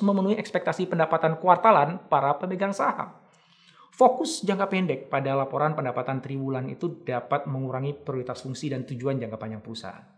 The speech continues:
Ketiga, dengan persyaratan yang lebih sedikit, perusahaan swasta memiliki lebih banyak sumber daya untuk dicurahkan dalam rangka meningkatkan posisi kompetitif bisnis di pasar dan memungkinkan manajemen untuk fokus pada aktivitas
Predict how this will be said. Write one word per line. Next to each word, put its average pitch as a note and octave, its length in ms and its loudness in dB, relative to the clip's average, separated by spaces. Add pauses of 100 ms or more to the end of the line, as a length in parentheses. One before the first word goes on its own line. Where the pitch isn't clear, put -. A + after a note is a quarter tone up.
(680)
Ketiga, E3+ 640 2
dengan C#3 320 -4
persyaratan C#3+ 560 0
yang C3+ 160 -2
lebih B2+ 160 -4
sedikit, D#3 640 -4
perusahaan A#2+ 380 -4
swasta E3+ 500 0
memiliki C#3+ 400 -2
lebih C#3 160 0
banyak C3+ 240 0
sumber C#3 240 -4
daya A#2 400 -4
untuk A#2+ 320 -8
dicurahkan B2+ 720 2 (320)
dalam C#3+ 240 2
rangka F3+ 240 0
meningkatkan D#3 880 -2
posisi B2+ 400 -6
kompetitif D#3 640 -4
bisnis B2 400 -8 (240)
di C#3 160 -4
pasar B2 320 -4
dan B2+ 240 -6
memungkinkan A3+ 480 -2
manajemen F3+ 560 0 (320)
untuk G#3+ 240 2
fokus A3 320 -2
pada G3+ 240 0
aktivitas F#3+ 480 0